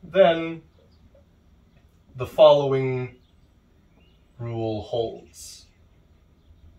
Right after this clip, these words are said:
So this is our condition. We have to meet this condition in order to meet L'Hopital's rule.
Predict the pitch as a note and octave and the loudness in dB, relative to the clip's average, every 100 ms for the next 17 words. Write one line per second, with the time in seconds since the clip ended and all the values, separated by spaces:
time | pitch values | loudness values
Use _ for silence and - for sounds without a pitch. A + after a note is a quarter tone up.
0 | - _ _ _ _ _ _ _ _ _ | -20 _ _ _ _ _ _ _ _ _
1 | _ _ _ _ - - - E3 B2+ D3+ | _ _ _ _ -20 -10 -6 -4 -4 4
2 | D#3 - C#3 C3+ A2+ C3 C3 B2 A2+ A#2+ | 4 4 -2 -2 -2 -6 -8 -8 -4 -4
3 | - A#2 B2 B2+ - C3 - - A#2+ C#3 | -4 -6 -6 -8 -8 -8 -8 -12 -8 -8
4 | - A#2 A2 B2 A2+ A2+ A2+ A2 A2 A2 | -6 -8 -8 -10 -10 -10 -10 -10 -12 -12
5 | G#2+ G#2+ A2 A2+ G#2 G2 G2+ G2 - - | -12 -12 -14 -10 -8 -8 -10 -12 -12 -18